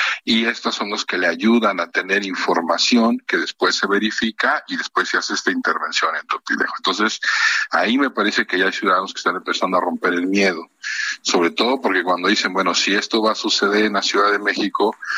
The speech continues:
pues necesitamos empezar a controlarlo porque no queremos que suceda como en otros estados de la República, ¿no?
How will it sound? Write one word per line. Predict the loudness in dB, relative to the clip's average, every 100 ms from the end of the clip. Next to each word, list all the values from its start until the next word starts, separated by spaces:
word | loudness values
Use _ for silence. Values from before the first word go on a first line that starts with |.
| -4 -2
pues | 0 0
necesitamos | 0 -2 -2 -2 0 0 -2
empezar | -4 -2 0 0
a | -2
controlarlo | -4 -2 0 2 0 -2
porque | -4 -4
no | -2
queremos | -2 -2 0 -2
que | 0
suceda | -2 0 2 0
como | 0 -2 -2 0
en | 0 0
otros | 0 0
estados | -2 0 0 0 0
de | 0
la | -2
República, | -6 -6 -4 -4 -4 -6 -4
¿no? | -6